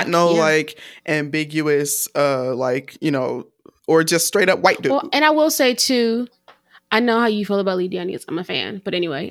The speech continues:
Speaker 1: um,
Speaker 2: You're an apologist.
Speaker 1: before
Speaker 2: You're a Lee Daniels apologist. That's the proper
Speaker 1: Whatever.
Speaker 2: term for it.
Speaker 1: Before,
Speaker 2: <laughs>
Speaker 1: uh, Jesse's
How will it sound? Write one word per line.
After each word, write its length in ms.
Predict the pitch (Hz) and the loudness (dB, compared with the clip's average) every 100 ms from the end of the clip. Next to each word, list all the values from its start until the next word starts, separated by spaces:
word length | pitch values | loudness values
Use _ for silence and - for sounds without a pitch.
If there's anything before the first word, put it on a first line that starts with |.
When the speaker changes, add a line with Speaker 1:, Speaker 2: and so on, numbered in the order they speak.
| - | -6
Speaker 1:
um, 360 | - 196 185 185 | 0 0 2 2
Speaker 2:
You're 80 | |
an 60 | 170 | 2
apologist. 760 | 147 - 160 147 247 262 254 247 | 2 4 4 6 4 6 4 2
Speaker 1:
before 40 | 196 | 2
Speaker 2:
You're 100 | 151 | 2
a 60 | |
Lee 200 | 147 160 147 | 2 2 2
Daniels 360 | 151 143 143 | 2 2 0
apologist. 880 | - - 160 139 117 - - - - | -2 0 2 2 0 -6 -6 -8 -6
That's 180 | - 160 | -6 -6
the 80 | - | -8
proper 200 | - 147 | -2 0
Speaker 1:
Whatever. 340 | 190 151 - - | 2 0 -2 -4
Speaker 2:
term 80 | 190 | -6
for 280 | - - | -8 -8
it. 60 | - 220 | -2 0
Speaker 1:
Before, 880 | - 233 220 233 240 247 247 262 277 | 2 2 4 6 4 4 0 -2 -4
Speaker 2:
<laughs> 60 | - | -2
Speaker 1:
uh, 560 | 196 208 208 208 202 - _ _ - _ _ - 175 185 _ _ - | 0 2 2 2 0 -2 _ _ -20 _ _ -20 -18 -18 _ _ -10
Jesse's 500 | 185 208 202 202 185 | -2 0 0 -2 -4